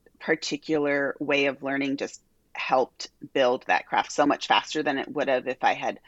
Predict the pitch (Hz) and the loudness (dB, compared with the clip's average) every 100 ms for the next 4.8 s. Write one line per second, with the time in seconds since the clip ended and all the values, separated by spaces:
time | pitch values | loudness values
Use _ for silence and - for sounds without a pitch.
0 | - - - 160 160 143 143 131 - 139 | -20 -20 -2 4 6 4 0 -6 -2 0
1 | 104 - 156 151 151 147 - 117 123 - | 0 -2 -8 -4 -4 -6 -2 0 0 -2
2 | 151 156 - - 131 127 139 - 156 156 | -8 -8 -10 -8 -6 -6 -10 -6 -2 0
3 | 139 139 - _ - - 151 147 151 131 | 0 -6 -10 _ -4 4 4 4 -2 -4
4 | 127 - 143 147 - 151 151 170 | -6 -8 -8 -6 -6 -6 -4 -6